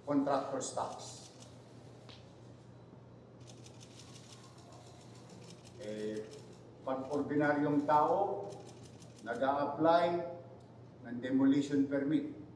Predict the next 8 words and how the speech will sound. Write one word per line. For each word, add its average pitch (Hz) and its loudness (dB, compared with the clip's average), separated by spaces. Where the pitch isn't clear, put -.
Pag 110 -10
ordinaryong 156 6
taong 156 6
nagpursige, 151 0
nakaipon, 175 0
papayos 135 0
ang 147 -2
bahay, 175 -2